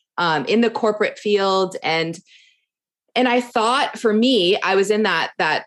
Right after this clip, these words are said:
treading that we were just speaking of, where it was like the next promotion, the next title, more money. That was my whole driver. And, and at every point in that next step,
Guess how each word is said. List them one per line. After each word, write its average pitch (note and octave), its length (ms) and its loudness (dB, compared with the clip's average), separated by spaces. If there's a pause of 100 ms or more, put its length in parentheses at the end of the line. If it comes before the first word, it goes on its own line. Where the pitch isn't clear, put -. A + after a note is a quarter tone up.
treading G3 480 0
that D3 140 0
we F3 80 2
were E3 100 2
just E3 240 -4
speaking A#3+ 380 0
of, C#3+ 260 -2
where E3 160 2
it A#2 40 0
was F3 140 -2
like D#3+ 180 -2
the F3 100 0
next F3 320 -2
promotion, D3+ 640 0
the C#3+ 80 -2
next D#3+ 340 -4
title, C3+ 480 0
more E3+ 300 0
money. C3+ 360 -2
That D3+ 200 -2
was F3 160 0
my E3+ 100 0
whole E3+ 240 2
driver. C3 760 -2
And, D#3 300 0 (180)
and F3 200 0
at D3+ 180 0
every F3 240 0
point G#3+ 500 -2
in D#3+ 160 -2
that C3+ 220 -2
next - 280 -4
step, G#3 440 0